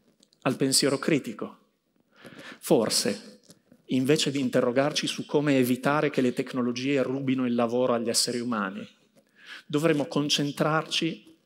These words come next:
e identificare quali caratteristiche e quali capacità dell'essere umano sono irriproducibili. Secondo la leggenda,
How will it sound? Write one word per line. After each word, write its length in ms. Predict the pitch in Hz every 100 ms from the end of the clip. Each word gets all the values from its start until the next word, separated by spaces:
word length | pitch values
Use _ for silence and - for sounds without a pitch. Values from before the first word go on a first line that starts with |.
| _ _ -
e 80 |
identificare 880 | 143 147 147 - 156 151 123 - - -
quali 320 | 160 165 160
caratteristiche 840 | 156 139 - 147 143 - 127 123
e 60 | 113
quali 240 | - 160
capacità 800 | 151 131 127 - - 127 104 - _
dell'essere 500 | 120 123 131 143 139
umano 320 | 135 147 147
sono 240 | - 131
irriproducibili. 1120 | 135 131 131 - 123 120 - 110 107 - - _ _ _ _ _ _ _ _ _ _ _ _ _ _ - _ _ _ _ - _ _ _ -
Secondo 380 | - 151 190
la 100 | 165
leggenda, 800 | 143 127 123 147 160 165 190 -